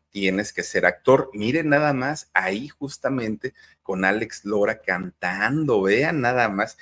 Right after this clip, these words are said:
si les digo que quería, por eso el cabello largo, ¿no? Yo creo. Bueno, pues resulta que sus papás le vuelven a insistir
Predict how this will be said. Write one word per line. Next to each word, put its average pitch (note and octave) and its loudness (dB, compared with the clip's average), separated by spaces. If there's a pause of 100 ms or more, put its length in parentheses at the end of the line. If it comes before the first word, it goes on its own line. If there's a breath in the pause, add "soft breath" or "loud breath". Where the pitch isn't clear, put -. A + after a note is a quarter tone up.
(140 loud breath)
si - -6
les F#2+ -4
digo D#3 0
que - -6
quería, F#2 -4
por - 0
eso C#3+ 0
el E3 -2
cabello A#2 0
largo, A2 2
¿no? G#2 2
Yo D3 -4
creo. A#2 4 (360 soft breath)
Bueno, A#2+ 2 (260)
pues B2 0
resulta E3 -4
que C#3+ -12
sus B2 -14
papás G#2 -2
le A#2 -2
vuelven G#2 0
a G2+ -4
insistir C#3+ -8